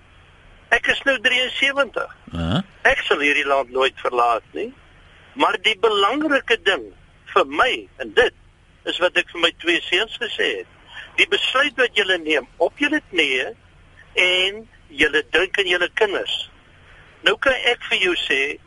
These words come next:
Speaker 1: sover dit my gaan, my universiteite is nie meer op standaard soos wat dit was nie. Ek wil nou nie hier negatief praat nie,
Speaker 2: Mhm.
Speaker 1: maar ek gaan vir jou 'n rits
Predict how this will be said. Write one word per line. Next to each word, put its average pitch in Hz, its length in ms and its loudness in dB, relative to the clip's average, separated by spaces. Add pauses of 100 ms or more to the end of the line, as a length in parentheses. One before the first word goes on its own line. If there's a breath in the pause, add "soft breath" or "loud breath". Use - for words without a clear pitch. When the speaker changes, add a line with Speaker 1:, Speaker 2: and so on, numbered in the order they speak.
(140)
Speaker 1:
sover 214 600 0
dit 196 260 -4
my 147 340 2
gaan, 113 300 -4 (1160 loud breath)
my 208 240 4
universiteite 247 800 0
is 294 240 -2
nie 294 120 2
meer 240 260 2
op 202 120 -2
standaard 170 640 2
soos - 240 -6
wat 143 120 0
dit 135 200 0
was 117 360 -2
nie. - 80 -20 (420 loud breath)
Ek 269 180 2
wil 294 100 0
nou 277 160 2
nie 269 100 0
hier 185 200 0
negatief 160 800 0
praat 120 300 2 (120)
nie, - 80 -20 (120)
Speaker 2:
Mhm. 104 220 -2
Speaker 1:
maar 180 140 4
ek 240 200 0
gaan 214 240 2
vir 202 120 -2
jou 180 320 4
'n 156 140 2 (200)
rits - 380 -2